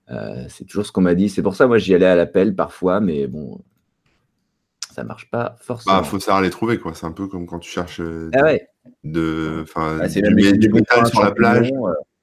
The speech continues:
Speaker 1: là,
Speaker 2: C'est
Speaker 1: c'est
Speaker 2: ça,
Speaker 1: toujours
Speaker 2: ouais.
Speaker 1: pareil.
Speaker 2: C'est chaud. Mais bon, il y a des
Speaker 1: Euh,
Speaker 2: vieux spots, hein, qui sont bien connus, euh, voilà.
Speaker 1: Bah ouais. On
Speaker 2: Ça,
Speaker 1: aime,
Speaker 2: c'est
Speaker 1: euh,
Speaker 2: plutôt bien.
Speaker 1: il faudrait, euh, justement, là, j'aimerais bien, euh,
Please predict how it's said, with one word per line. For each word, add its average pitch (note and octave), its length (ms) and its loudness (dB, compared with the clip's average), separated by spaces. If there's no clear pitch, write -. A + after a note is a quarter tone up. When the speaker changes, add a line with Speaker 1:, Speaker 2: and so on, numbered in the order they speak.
Speaker 1:
là, C#2 80 -10
Speaker 2:
C'est D#2+ 80 -8
Speaker 1:
c'est - 60 -16
Speaker 2:
ça, A#2+ 80 -4
Speaker 1:
toujours G2 140 -4
Speaker 2:
ouais. E2+ 60 -12
Speaker 1:
pareil. F2 280 -10
Speaker 2:
C'est F2 100 -10
chaud. F#2+ 160 -14
Mais G#2 100 2
bon, B2 120 6
il B2+ 80 6
y - 20 8
a - 20 4
des A2+ 120 6
Speaker 1:
Euh, A2 40 2
Speaker 2:
vieux A#2+ 140 4
spots, B2 380 0
hein, G2+ 100 0
qui - 80 -16
sont G2 120 -10
bien G2 200 -8
connus, G2 480 -10
euh, E2+ 160 -12
voilà. D#2+ 260 -14
Speaker 1:
Bah E2+ 240 -4
ouais. A1 180 -4
On D#2+ 60 -4
Speaker 2:
Ça, E2 60 -2
Speaker 1:
aime, E2 80 0
Speaker 2:
c'est D#2+ 60 -2
Speaker 1:
euh, C#2+ 160 -2
Speaker 2:
plutôt E2+ 160 -8
bien. E2 100 -12
Speaker 1:
il F2+ 140 -8
faudrait, F2 400 4
euh, E2+ 320 6
justement, A2 420 0
là, G#2+ 220 6
j'aimerais F2+ 360 0
bien, A2 420 0
euh, D#2+ 240 -6